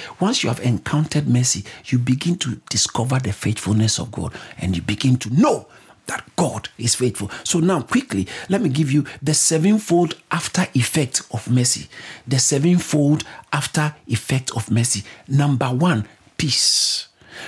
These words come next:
When you have enjoyed mercy from God, you have peace.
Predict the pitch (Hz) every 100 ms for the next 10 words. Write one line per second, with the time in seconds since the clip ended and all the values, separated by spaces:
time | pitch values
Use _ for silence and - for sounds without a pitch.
0 | - 147 156 160 147 143 151 143 143 190
1 | 202 160 160 160 165 - 110 101 120 147
2 | - - - 135 123 147 147 - _ -
3 | 110 - -